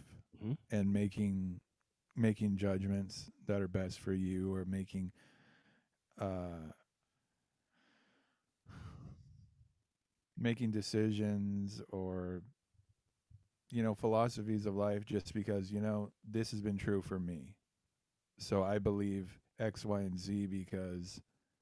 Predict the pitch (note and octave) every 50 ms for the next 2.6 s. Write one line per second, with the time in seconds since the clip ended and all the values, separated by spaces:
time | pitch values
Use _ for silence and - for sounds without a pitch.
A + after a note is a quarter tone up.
0 | _ _ _ _ _ _ _ _ _ _ _ _ _ _ _ _ _ - G#2 G#2
1 | G#2 G#2 G2+ G2+ G2 A2 F#2 - - - G#2 G2+ G2 F#2+ F2+ - F2 D#2+ - -
2 | F2+ F2+ - - D2+ D2 C2 - - A#2 A#1